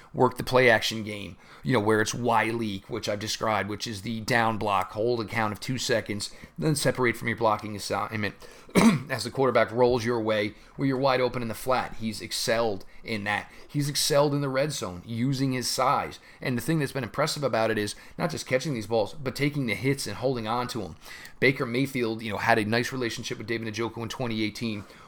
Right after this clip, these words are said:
working these bigger bodied receivers towards the back of the end zone. Darren Fells as well. Obviously, this is a spot where Harrison Bryant can contribute. I think Bryant is on an accelerated path that I don't think I was expecting. I don't think many of you listeners were expecting.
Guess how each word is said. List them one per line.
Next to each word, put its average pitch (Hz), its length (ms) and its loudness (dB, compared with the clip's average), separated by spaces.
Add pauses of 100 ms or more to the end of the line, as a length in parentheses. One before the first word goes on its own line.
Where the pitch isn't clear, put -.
working 120 340 2
these 107 160 -2
bigger 117 260 0
bodied 110 340 0
receivers 113 400 -4
towards 120 220 -4
the 117 80 -4
back 110 260 2
of 117 80 -2
the 110 140 -2
end 104 140 -6
zone. 107 220 -4 (280)
Darren 113 280 -2
Fells 110 300 -2
as 101 100 -8
well. 104 340 2 (300)
Obviously, 117 360 -2
this 131 220 -2
is 120 100 -4
a 104 60 -8
spot 120 280 -2
where 104 120 -4
Harrison 110 340 -2
Bryant 107 320 -2
can 120 200 -4
contribute. 101 520 -4 (320)
I 113 100 4
think 143 300 0
Bryant 127 480 2
is 120 160 -2
on 110 140 0
an 104 80 -4
accelerated 113 520 -2
path 107 280 2
that 131 180 -4
I 113 80 0
don't 113 180 -2
think - 240 -6
I 110 180 2
was 123 140 2
expecting. 120 520 -2 (260)
I - 80 0
don't 113 160 2
think 101 160 -2
many 120 260 -2
of 107 80 -2
you 113 120 -4
listeners 123 360 -4
were 110 140 -4
expecting. 101 480 -4